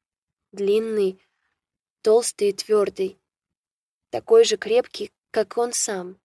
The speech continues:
Он проводит по нему ладонью, тихо стонет, прикрыв глаза, и у меня перехватывает дыхание. В ушах звенит от хриплых стонов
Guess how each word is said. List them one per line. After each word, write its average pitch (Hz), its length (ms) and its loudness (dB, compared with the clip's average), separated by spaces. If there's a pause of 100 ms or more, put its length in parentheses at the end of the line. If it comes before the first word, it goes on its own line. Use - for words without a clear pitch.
(1500)
Он 202 200 -4
проводит 220 500 0
по - 80 -8
нему 202 260 -2
ладонью, 208 720 -2 (880)
тихо 226 340 -6
стонет, 233 540 -4
прикрыв 202 380 -4
глаза, 196 520 -2 (920)
и 220 100 0
у 214 80 4
меня 208 320 0
перехватывает 214 800 -2
дыхание. 196 680 -8 (960)
В - 100 -16
ушах 220 340 0
звенит 196 440 -6
от 196 120 -6
хриплых - 440 -10
стонов 226 480 -4